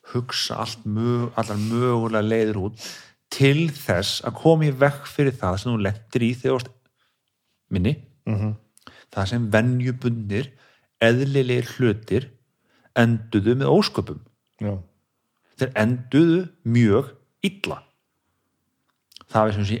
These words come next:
Speaker 1: eðlilegt að þú værir með bakvinnsluna. Það er eðlilegt að þú værir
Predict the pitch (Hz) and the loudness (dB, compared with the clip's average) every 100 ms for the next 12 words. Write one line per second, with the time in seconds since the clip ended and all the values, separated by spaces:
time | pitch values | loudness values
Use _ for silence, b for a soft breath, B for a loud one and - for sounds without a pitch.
0 | - 127 254 127 76 98 - - 95 123 | 2 4 6 2 -2 -10 -12 -12 -4 -2
1 | 113 135 147 117 101 101 98 - 110 - | 4 4 4 0 -2 -2 0 0 0 -2
2 | 87 - 80 127 - _ - 110 113 - | -10 -8 -10 -10 -12 _ -6 -6 -4 2
3 | 160 214 131 104 113 101 117 113 101 92 | 6 6 2 -2 -4 2 2 4 2 -4